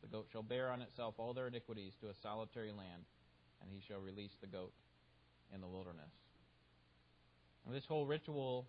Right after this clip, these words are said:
this Day of Atonement ritual, was to be performed once a year. It was a serious and solemn day, but also a joyful day, because it was a time in which the sins of the nations were forgiven, where the people as a whole were recognized,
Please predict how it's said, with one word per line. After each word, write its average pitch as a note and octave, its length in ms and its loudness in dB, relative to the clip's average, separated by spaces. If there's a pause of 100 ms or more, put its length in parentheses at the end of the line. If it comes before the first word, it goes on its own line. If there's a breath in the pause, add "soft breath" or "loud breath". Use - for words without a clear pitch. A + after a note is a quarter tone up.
this A#2+ 140 -6
Day C3+ 180 0
of C#3 140 0
Atonement D3+ 480 2 (160)
ritual, B2+ 440 2
was A#2 200 2
to A#2 60 -6
be A#2 120 0
performed A#2+ 540 -4
once A#2+ 260 -2 (680)
a - 40 -6
year. A2+ 380 2 (340)
It A2 40 -4
was A2 140 -2
a A2+ 60 -4 (100)
serious C3+ 340 2
and A#2+ 160 -2
solemn C3 380 2
day, A2+ 200 4
but A#2+ 120 2
also B2 240 2
a B2 60 2
joyful C3 440 2
day, G#2+ 220 2
because G#2+ 400 0
it A#2 100 -2
was A2+ 140 -2
a A2 160 -8
time B2+ 200 0
in A#2+ 80 -2
which A2+ 120 -2 (100)
the A2+ 140 -6
sins B2+ 200 -4
of B2 60 -4
the A#2+ 60 -2
nations A#2 540 -2
were A2+ 260 -2 (380)
forgiven, B2 420 2
where A2+ 140 2
the A2 80 0
people C#3 600 2
as B2 200 2
a A#2 60 0
whole C#3 360 2
were A#2 160 2
recognized, B2 720 -2